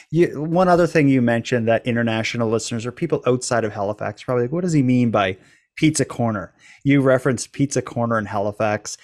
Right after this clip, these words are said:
That's kind of a famous intersection. In the downtown core of Halifax, there's one intersection where on all four or on three of the four corners of that intersection is a different pizza shop.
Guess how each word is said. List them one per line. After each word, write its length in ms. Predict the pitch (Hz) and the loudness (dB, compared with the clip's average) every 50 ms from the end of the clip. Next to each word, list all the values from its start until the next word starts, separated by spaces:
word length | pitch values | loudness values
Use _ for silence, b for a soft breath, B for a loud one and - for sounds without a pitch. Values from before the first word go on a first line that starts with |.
| B B B B - | B B B B -2
That's 160 | 196 190 - | -2 -2 0
kind 180 | - 220 196 | 0 0 0
of 80 | 185 165 | 2 2
a 60 | 156 | 0
famous 420 | 151 - 156 147 147 151 147 139 - | 0 2 2 4 4 4 4 2 0
intersection. 840 | - 127 113 123 131 - - - 117 104 - - - 113 107 101 104 B B B B B B B _ | -2 -2 0 0 0 0 0 0 0 -2 -2 -4 -4 -4 -4 -4 -6 B B B B B B B _
In 140 | - 180 180 | 0 4 4
the 100 | 185 175 | 4 4
downtown 640 | 139 - 139 135 143 151 147 - - 147 135 131 | 4 4 4 4 4 4 2 2 2 2 2 0
core 340 | - - - 135 131 127 123 | -2 -2 0 2 4 4 4
of 80 | 117 113 | 2 2
Halifax, 800 | - 117 107 110 107 - 117 110 110 110 - - - - - b b b b b b b b _ _ _ - | -2 -2 -2 -2 -2 0 0 0 0 0 -2 -4 -8 -10 -12 b b b b b b b b _ _ _ -2
there's 420 | 135 139 135 131 123 123 113 - - - - | 2 4 4 6 4 4 2 -2 -6 -8 -4
one 260 | 135 131 147 151 156 | 0 2 2 4 4
intersection 800 | 151 143 139 147 131 - - 139 123 - - - 127 117 110 107 | 4 4 2 0 -2 0 0 0 0 0 0 -2 0 0 0 0
where 380 | 110 113 113 113 113 107 - _ _ _ - | 2 2 4 4 2 2 0 _ _ _ -6
on 260 | 117 120 120 120 117 - | -2 0 0 0 -2 0
all 280 | - 131 131 131 131 127 | 2 2 4 4 4 2
four 540 | - - - 139 131 131 127 123 117 117 - _ _ _ _ - | 0 -2 0 2 4 4 4 4 2 0 -4 _ _ _ _ 2
or 220 | 151 143 139 - 139 | 4 4 4 4 2
on 140 | 131 127 113 | 0 0 0
three 340 | - - - 156 156 156 151 | -2 -4 2 4 6 6 6
of 100 | 135 120 | 6 4
the 80 | 131 | 0
four 300 | - - - 135 135 123 | 0 0 0 0 0 0
corners 560 | - - - 131 127 123 113 110 107 104 101 | -2 -2 0 0 2 2 2 0 0 -2 -4
of 140 | 95 117 110 | -6 -4 -2
that 180 | 117 107 107 110 | -2 0 0 0
intersection 720 | 110 110 110 101 - 120 107 98 - - 110 101 95 - | -2 -2 -4 -4 -2 -2 -2 -2 -2 -4 -6 -6 -4 -2
is 240 | - 123 107 101 - | -2 -2 -2 -2 -4
a 120 | - 120 | -4 -6
different 440 | 107 - 123 113 - 117 104 - _ | -2 0 -2 -2 0 -4 -6 -6 _
pizza 340 | - 127 120 110 - 113 101 | -6 -6 -6 -4 -4 -6 -6
shop. 440 | - - - 117 101 90 90 - | -6 -4 -4 -4 -4 -4 -8 -14